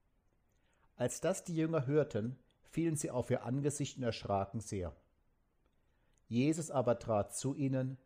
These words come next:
rührte sie an und sprach: "Steht auf und fürchtet euch nicht." Als sie aber ihre Augen aufhoben, sahen sie niemanden als Jesus allein. Und als sie vom Berg hinabgingen,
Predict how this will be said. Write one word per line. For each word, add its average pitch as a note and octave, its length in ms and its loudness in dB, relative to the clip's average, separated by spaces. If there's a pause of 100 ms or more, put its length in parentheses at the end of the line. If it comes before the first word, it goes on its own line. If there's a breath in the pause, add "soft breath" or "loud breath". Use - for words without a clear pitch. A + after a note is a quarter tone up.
(100)
rührte A#2 280 2
sie - 220 -4
an A2+ 160 0
und C3+ 180 -4
sprach: - 540 -6 (580)
"Steht - 400 -2
auf C#3 220 2
und C3 160 -6
fürchtet E3+ 400 -4
euch G#2 240 -6
nicht." - 400 -12 (1120)
Als D3+ 240 2
sie - 120 -2
aber C3+ 300 2
ihre A#2+ 260 2
Augen A2+ 300 2
aufhoben, C#3+ 800 -4 (360)
sahen A#2 360 4
sie A2 160 0
niemanden A#2+ 640 2
als G2+ 220 -4
Jesus G#2 380 -2
allein. E2 460 -2 (1300)
Und B2+ 180 -2
als E3 220 2
sie D#3 80 -6
vom D#3 200 0
Berg C#3+ 260 0
hinabgingen, A2 800 -2